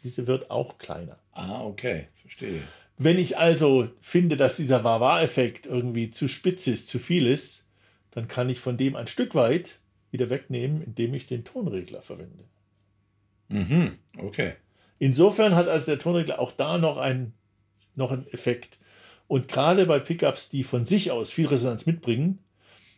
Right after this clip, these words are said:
Speaker 1: kann es manchmal sein, dass diese, dieser Wah-Effekt, diese, diese verschobene Resonanz einfach zu ausgeprägt ist.
Speaker 2: Mhm.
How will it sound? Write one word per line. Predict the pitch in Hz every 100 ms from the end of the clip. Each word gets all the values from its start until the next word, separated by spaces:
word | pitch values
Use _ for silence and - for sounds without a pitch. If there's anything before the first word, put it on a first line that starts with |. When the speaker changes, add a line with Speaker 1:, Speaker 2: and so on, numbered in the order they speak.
| _
Speaker 1:
kann | - 147 190
es | -
manchmal | 156 151 143 131
sein, | 123 127 165 208 196 _ _ _ _
dass | 127 131 - - - _ _ _ _ _ _ _ _ _ _ _ _ _ -
diese, | 131 131 117
dieser | 117 117 110 104
Wah-Effekt, | 135 147 143 156 165 - - 117
diese, | 104 107 -
diese | - 104 110
verschobene | - 110 - 147 147
Resonanz | 139 120 123 123
einfach | - 117 110
zu | - 165 127
ausgeprägt | 127 - 120 113 101
ist. | 101 - - -
Speaker 2:
Mhm. | 95 87 104 110